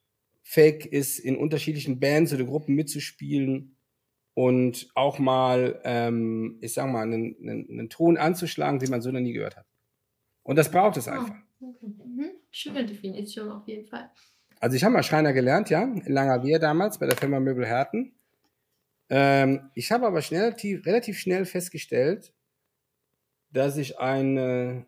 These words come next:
Speaker 1: okay Schreiner bin, äh, aber dass es sehr wahrscheinlich für vierzig Jahre Schreiner nicht reicht. Weil damals hat man so einen Beruf angefangen, also als ich angefangen hab, da hat man einen Beruf gelernt und den hast du dann gemacht, bis du in die Rente gegangen bist. So. Äh,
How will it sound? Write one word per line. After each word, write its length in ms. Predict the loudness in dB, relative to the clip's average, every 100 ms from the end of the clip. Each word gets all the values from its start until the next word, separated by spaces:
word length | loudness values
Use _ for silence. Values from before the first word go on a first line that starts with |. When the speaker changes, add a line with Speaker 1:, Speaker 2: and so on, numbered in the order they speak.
| -12
Speaker 1:
okay 400 | -10 0 0 2
Schreiner 420 | -4 -2 0 0
bin, 380 | -2 -4 -6 -10 _ _ _ _ _ _ _ _ _ _ _ -10
äh, 120 | -2
aber 380 | 0 2 2 2
dass 140 | 0
es 100 | 0
sehr 120 | 2
wahrscheinlich 400 | 2 2 0 0
für 100 | -2
vierzig 340 | -4 -6 -6 -2
Jahre 220 | -2 -2
Schreiner 320 | -2 0 0
nicht 180 | -4 -4
reicht. 400 | -4 -4 -8 -18 _ _ _ _ _ _ _ _
Weil 120 | -6
damals 360 | -2 0 0 -2
hat 140 | -4
man 120 | -4
so 60 | -4
einen 60 | -8
Beruf 280 | -10 -10 -6
angefangen, 640 | -4 -4 -2 -2 -2 -4
also 260 | -8 -10 -10
als 140 | -10
ich 180 | -10 -6
angefangen 400 | -6 -4 -4 -2
hab, 160 | -4
da 80 | -4
hat 80 | -4
man 80 | -4
einen 60 | -4
Beruf 220 | -6 -4
gelernt 440 | 0 2 0 -4 _ _ _ _
und 100 | -2
den 120 | 0
hast 160 | 0 0
du 40 |
dann 80 | 0
gemacht, 320 | 0 -2 -4
bis 140 | -6 -4
du 60 |
in 60 | -2
die 80 | 0
Rente 180 | -2 -2
gegangen 340 | -6 -10 -12
bist. 260 | -16 -20 _
So. 240 | -6 -6 -6 _ _ _ _ _ _ _ _ -20 _ _ _ 4
Äh, 360 | 8 10 8